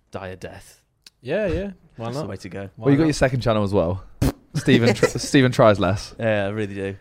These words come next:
Speaker 2: Great, great channel name, by the way.
Speaker 3: Yeah.
Speaker 1: It is, yeah.
Speaker 2: Congrats on that one.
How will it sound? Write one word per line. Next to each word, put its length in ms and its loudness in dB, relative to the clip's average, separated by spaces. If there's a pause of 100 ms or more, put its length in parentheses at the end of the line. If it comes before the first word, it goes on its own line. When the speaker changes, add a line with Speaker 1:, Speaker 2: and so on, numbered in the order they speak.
(100)
Speaker 2:
Great, 240 2
great 240 -2 (400)
channel 240 -6
name, 200 -10
by 80 -12
the 100 -14
way. 180 -12 (200)
Speaker 3:
Yeah. 100 0
Speaker 1:
It 100 2
is, 340 -6
yeah. 180 0
Speaker 2:
Congrats 360 -10
on 60 -12
that 80 -12
one. 160 -14